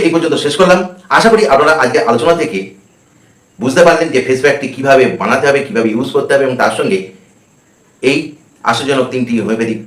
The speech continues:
ওষুধকে তার চারিত্রিক লক্ষণ মিলিয়ে কিভাবে ব্যবহার করতে হবে। এই দুটি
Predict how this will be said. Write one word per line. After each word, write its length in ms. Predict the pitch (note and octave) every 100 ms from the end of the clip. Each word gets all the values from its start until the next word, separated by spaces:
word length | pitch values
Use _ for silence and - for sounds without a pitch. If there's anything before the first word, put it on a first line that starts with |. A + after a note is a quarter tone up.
| G2+
ওষুধকে 380 | G#2 A2 - G2+ E2+ - _ -
তার 120 | G#2 A2
চারিত্রিক 340 | A#2+ B2+ G2+ G#2+
লক্ষণ 280 | A2+ F3 C3
মিলিয়ে 280 | A2 B2+ B2+ F#2+ - -
কিভাবে 260 | E3 E3 D#3 A2+
ব্যবহার 220 | A2 D3+ A#2
করতে 180 | A2 G#2+
হবে। 140 | F#2 - - _ _ _ _ _ -
এই 180 | F#3 A#3 A3+ - _ _ _ -
দুটি 240 | F3 -